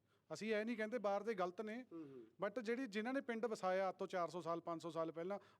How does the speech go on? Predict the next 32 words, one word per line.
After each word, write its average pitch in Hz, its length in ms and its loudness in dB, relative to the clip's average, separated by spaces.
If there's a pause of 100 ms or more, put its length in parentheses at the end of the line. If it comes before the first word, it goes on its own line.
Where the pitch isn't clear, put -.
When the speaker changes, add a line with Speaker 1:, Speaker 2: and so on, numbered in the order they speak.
Speaker 1:
ਅੱਜ 196 100 0
ਪਿੰਡ 220 240 -2
'ਚ 240 100 -2
ਉਹੀ 226 180 2
ਨਹੀਂ 240 100 -2
ਹੈ, 240 60 -2
ਪਿੰਡ 220 200 -2
ਦਾ 226 120 2
ਕੀ 208 140 -6
ਕਰਨਾ 214 260 0
ਜੀ? 202 100 -12 (280)
Speaker 2:
ਹੂੰ। 107 440 -18 (420)
ਤੁਹਾਡੀ 202 240 -6
ਪਿੰਡਾਂ 208 300 2
ਦੀਆਂ 220 160 0
ਜ਼ਮੀਨਾਂ 190 500 4
ਸਾਮਲਾਤਾਂ 185 440 0
ਕਿੰਨੀਆਂ 196 260 2
ਕੁ 196 80 -4
ਨੇ 196 100 -2
ਵੈਸੇ, 190 260 -6 (380)
ਸਾਰੇ 170 200 2
ਪਿੰਡਾਂ 185 220 2
'ਚ - 20 2
Speaker 1:
ਮੇਰੇ 220 140 -2
Speaker 2:
ਤੁਸੀਂ 165 140 -6
Speaker 1:
ਆਪਣੇ 226 140 -4
ਪਿੰਡ 214 220 -4
ਦੇ 220 120 0
ਜੀ 226 100 -2
ਬਾਰਾਂ 190 260 2
ਕਿੱਲੇ 208 460 2